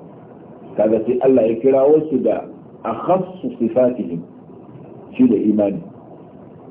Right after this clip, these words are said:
"فليتوكل المؤمنون", domin wannan imanin shi zai sa su zama masu dogaro ga Allah. وقال تعالى: "قل أفرأيتم ما تدعون من دون الله إن أرادني الله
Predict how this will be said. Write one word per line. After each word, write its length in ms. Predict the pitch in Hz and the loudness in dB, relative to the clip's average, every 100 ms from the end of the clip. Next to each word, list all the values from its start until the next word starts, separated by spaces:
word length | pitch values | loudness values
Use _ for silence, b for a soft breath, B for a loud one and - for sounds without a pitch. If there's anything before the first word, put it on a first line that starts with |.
| - - | -6 0
"فليتوكل 1040 | 170 147 127 143 123 110 143 - 117 113 | 2 4 2 2 2 2 0 0 -2 2
المؤمنون", 680 | 147 127 135 - 107 131 135 95 - | 2 2 0 2 0 2 2 -2 -2
domin 320 | 101 117 135 147 | 2 4 4 4
wannan 400 | 180 160 160 165 170 | 2 0 0 0 0
imanin 400 | 170 185 190 160 | 2 2 0 -2
shi 100 | 143 | -2
zai 180 | 143 139 | 0 0
sa 180 | 139 123 | 0 -2
su 80 | 123 | 0
zama 320 | 123 135 143 - - - | 0 0 -4 -10 -20 -8
masu 240 | - 110 - | -2 0 2
dogaro 400 | 113 104 104 101 | 2 4 2 2
ga 100 | 85 | -2
Allah. 180 | 57 - - - - - - - - - - - - - | -6 -14 -18 -20 -20 -20 -20 -20 -20 -20 -20 -20 -20 -10
وقال 500 | - 104 147 180 170 | -2 0 2 0 0
تعالى: 300 | 160 156 160 160 160 | -2 0 0 0 0
"قل 320 | 190 190 - - | 0 0 -4 -4
أفرأيتم 800 | 170 170 160 143 151 165 165 143 | -2 0 2 2 2 2 2 2
ما 120 | 156 | 0
تدعون 360 | 156 135 139 151 | 2 0 2 2
من 160 | 135 139 | 2 2
دون 180 | 143 143 | 2 4
الله 280 | 123 117 101 - - - - | 4 2 -2 -6 -16 -12 -2
إن 220 | 160 160 - | -2 -2 -2
أرادني 540 | 131 139 139 123 131 | 0 0 2 2 2
الله 220 | 120 123 | 2 2